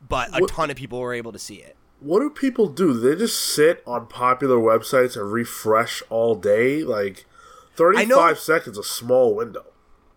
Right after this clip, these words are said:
Speaker 1: I know the dude, I'm exaggerating, like, it was probably a little longer than that, but the dude who broke the story, I remember, like, he's just a random YouTuber who was on, he was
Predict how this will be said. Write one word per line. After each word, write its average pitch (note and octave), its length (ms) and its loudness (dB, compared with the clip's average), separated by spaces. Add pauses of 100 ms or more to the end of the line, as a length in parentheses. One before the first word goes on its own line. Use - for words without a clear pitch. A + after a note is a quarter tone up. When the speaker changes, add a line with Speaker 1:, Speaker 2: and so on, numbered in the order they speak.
(120)
Speaker 1:
I F3 100 2
know A#3+ 120 6
the C4+ 140 0
dude, A3+ 280 -4
I'm A3 280 4
exaggerating, C#3+ 600 -2
like, C3+ 160 -6
it - 20 -8
was D3 100 -2
probably D3+ 200 0
a C3+ 40 -4
little B2+ 180 -4
longer C#3 240 -4
than D3 120 -6
that, D3 200 0
but C#3 120 -8
the D3+ 80 -2
dude E3 260 -4
who G#3+ 120 -2
broke C#3+ 360 -4
the F3+ 120 -8
story, G3 640 -6
I F3+ 80 -2
remember, A#3+ 380 -4
like, F#3+ 180 -4
he's F3 140 -6
just F3+ 140 -8
a G#3 80 -6
random C3+ 400 -6
YouTuber D3+ 460 -8
who D3 120 -8
was C#3 120 -6
on, C3 260 -6
he C#3+ 140 -10
was D#3 140 -8